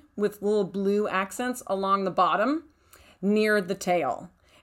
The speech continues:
And it's called a two-tailed swallowtail 'cause it has two tail-type projections that come off the bottom, and there's two of them. So that differentiates it from other types of swallowtails that we have in the area that look very similar to that.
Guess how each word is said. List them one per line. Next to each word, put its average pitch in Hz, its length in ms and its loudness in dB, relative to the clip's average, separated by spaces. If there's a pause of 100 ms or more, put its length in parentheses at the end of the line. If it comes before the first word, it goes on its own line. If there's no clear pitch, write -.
And 208 140 2
it's 196 140 -2
called 220 240 0
a 208 60 0
two-tailed 247 840 0
swallowtail 226 580 0
'cause 175 160 -6
it 185 80 -2
has 185 180 0
two 269 240 -2
tail-type 247 680 -2
projections 196 880 -2
that 185 160 -2
come 226 220 -2
off 220 200 -2
the 190 60 -2
bottom, 208 460 0 (580)
and 202 280 0
there's 190 140 0
two 294 220 6
of - 120 6
them. - 260 -6 (300)
So - 160 -2
that 233 300 4
differentiates 233 840 -2
it 196 160 0
from 196 240 -4
other 202 240 2
types 208 380 -4
of 185 80 -6
swallowtails 190 680 0
that 156 100 -4
we 185 100 -6
have 180 220 -2
in 180 80 0
the 170 140 -6
area 196 480 -4
that 185 140 -2
look 185 140 -6
very 175 180 -2
similar 196 440 -6
to 247 140 -10
that. 277 260 0